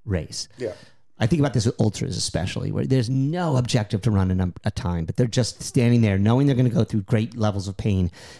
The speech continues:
Speaker 1: and their enjoy prior to it to go do it. I mean, it is a little bit sick and twisted. Somebody from outside our communities could look at us and say, "What the fuck's wrong with you? There's real world problems. <laughs> There's real
Speaker 2: Yeah.
Speaker 1: problems out there. Why are you, why are you trying
Speaker 2: Well,
Speaker 1: to
Speaker 2: that's
Speaker 1: expose
Speaker 2: just it.
Speaker 1: yourself?"
Speaker 2: Like,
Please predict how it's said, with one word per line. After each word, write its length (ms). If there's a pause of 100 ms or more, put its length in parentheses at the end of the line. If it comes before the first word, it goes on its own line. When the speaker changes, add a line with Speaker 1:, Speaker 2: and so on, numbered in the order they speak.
(120)
Speaker 1:
and 160
their 260 (160)
enjoy 920 (720)
prior 320
to 240
it 220
to 80
go 180
do 240
it. 180 (800)
I 40
mean, 140
it 100
is 300
a 80
little 220
bit 240
sick 180
and 100
twisted. 460
Somebody 380
from 180
outside 420
our 100
communities 520
could 160
look 140
at 100
us 140
and 80
say, 140
"What 140
the 80
fuck's 280
wrong 160
with 160
you? 80
There's 180
real 160
world 260
problems. 460
<laughs> 360
There's 140
real 220
Speaker 2:
Yeah. 80
Speaker 1:
problems 340
out 300
there. 140 (260)
Why 220
are 40
you, 280 (240)
why 200
are 40
you 180
trying 200
Speaker 2:
Well, 80
Speaker 1:
to 80
Speaker 2:
that's 180
Speaker 1:
expose 260
Speaker 2:
just 100
it. 40
Speaker 1:
yourself?" 140
Speaker 2:
Like, 200